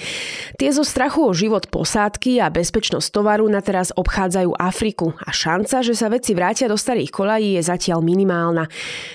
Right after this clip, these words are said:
Prečo dodávateľia volia radšej dlhšiu trať loďou, ako by tovar naložili na vlak či lietadlo,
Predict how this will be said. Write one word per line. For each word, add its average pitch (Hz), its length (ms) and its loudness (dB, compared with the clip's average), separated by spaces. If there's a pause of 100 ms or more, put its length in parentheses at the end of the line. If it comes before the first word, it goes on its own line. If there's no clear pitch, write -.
Prečo 285 360 0
dodávateľia 240 720 2
volia 214 320 4
radšej 202 320 0
dlhšiu 196 400 0
trať 180 240 0
loďou, 214 400 4
ako 185 240 0
by 156 160 0
tovar 196 320 2
naložili 175 480 2
na 143 160 2
vlak 190 320 0
či 151 160 0
lietadlo, 196 480 0